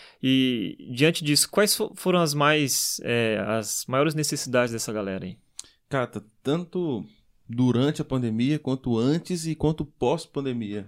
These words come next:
Speaker 2: É uma geração que, cara, muito carente de relacionamento.
Speaker 1: Uhum.
Speaker 2: Muito carente mesmo, assim. Talvez até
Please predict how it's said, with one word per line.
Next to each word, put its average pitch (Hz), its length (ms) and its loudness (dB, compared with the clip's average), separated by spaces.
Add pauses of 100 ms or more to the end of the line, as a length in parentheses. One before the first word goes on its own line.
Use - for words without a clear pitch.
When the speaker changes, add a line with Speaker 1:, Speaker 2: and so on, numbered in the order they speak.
(140)
Speaker 2:
É - 80 -4
uma 131 100 2
geração 131 380 -2
que, - 260 -18
cara, 135 380 -2 (160)
muito 147 360 4
carente 113 400 -6
de 110 80 -8
relacionamento. 107 560 -6
Speaker 1:
Uhum. 110 140 -8 (100)
Speaker 2:
Muito 135 200 0
carente 123 320 -2
mesmo, 113 320 -2
assim. 98 240 -10
Talvez 127 260 0
até 151 180 2